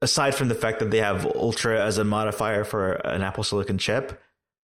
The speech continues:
you've also got, you know, Ul-, Ultra Marathoner as, as the, you know, category of, of race. So it fits in there,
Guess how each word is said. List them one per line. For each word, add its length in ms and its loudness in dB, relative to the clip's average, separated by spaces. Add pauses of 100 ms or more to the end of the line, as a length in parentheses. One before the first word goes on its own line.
(440)
you've 140 0
also 240 2
got, 300 0
you 60 0
know, 100 2
Ul-, 240 -2
Ultra 280 0
Marathoner 720 0
as, 280 -4
as 180 -2
the, 280 0 (260)
you 120 -2
know, 180 -2 (300)
category 460 2
of, 120 -6
of 160 -4
race. 320 -2
So 260 -2 (460)
it 80 -8
fits 240 -2
in 140 2
there, 400 -2